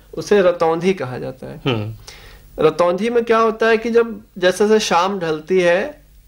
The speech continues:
Speaker 1: तो उसकी दृष्टि स्वतः कमजोर होती चली जाती है।
Speaker 2: हम्म।
Speaker 1: अब विटामिन ए की पूर्ति के लिए हमें आम खाने चाहिए,
Speaker 2: हम्म।
Speaker 1: पपीता खाना चाहिए।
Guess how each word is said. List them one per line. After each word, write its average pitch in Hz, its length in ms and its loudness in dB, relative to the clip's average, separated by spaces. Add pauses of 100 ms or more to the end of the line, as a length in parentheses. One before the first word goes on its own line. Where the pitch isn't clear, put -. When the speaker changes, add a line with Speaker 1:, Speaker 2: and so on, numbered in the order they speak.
(100)
Speaker 1:
तो 170 80 -2
उसकी 220 260 0
दृष्टि 214 480 0
स्वतः 208 400 0
कमजोर 175 480 2
होती 135 280 -4
चली 131 260 -2
जाती 131 320 -4
है। 131 100 -6
Speaker 2:
हम्म। 117 340 -2 (720)
Speaker 1:
अब 190 280 -2
विटामिन 196 800 0 (800)
ए 226 260 4
की 240 100 -6
पूर्ति 202 460 -2
के 202 160 2
लिए 196 340 0 (880)
हमें 175 260 2
आम 175 280 0
खाने 170 320 -4
चाहिए, 160 360 -2
Speaker 2:
हम्म। 143 420 -2
Speaker 1:
पपीता 180 360 0
खाना 170 340 -4
चाहिए। 160 360 -6